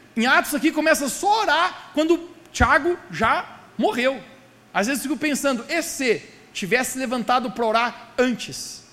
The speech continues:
Talvez o Tiago tinha durado mais um tempinho aí.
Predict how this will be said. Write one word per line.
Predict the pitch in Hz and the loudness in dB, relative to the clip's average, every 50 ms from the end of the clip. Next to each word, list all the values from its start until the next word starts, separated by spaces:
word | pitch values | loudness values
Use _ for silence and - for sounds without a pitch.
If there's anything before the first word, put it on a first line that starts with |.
| - - - _ _ _ | -20 -20 -20 _ _ _
Talvez | - 247 233 170 190 220 247 254 | -2 -2 0 0 0 0 0 -2
o | 240 | -4
Tiago | - 285 277 277 254 | -2 -2 0 0 -2
tinha | - 269 277 | -4 -6 -8
durado | 285 262 262 269 240 | -4 -2 -2 -2 -2
mais | 254 277 262 | -2 -4 -4
um | 262 277 | -4 -4
tempinho | - 302 349 - 262 330 339 | -4 -6 -6 -6 -6 -6 -2
aí. | 359 339 302 339 | 0 0 -2 -2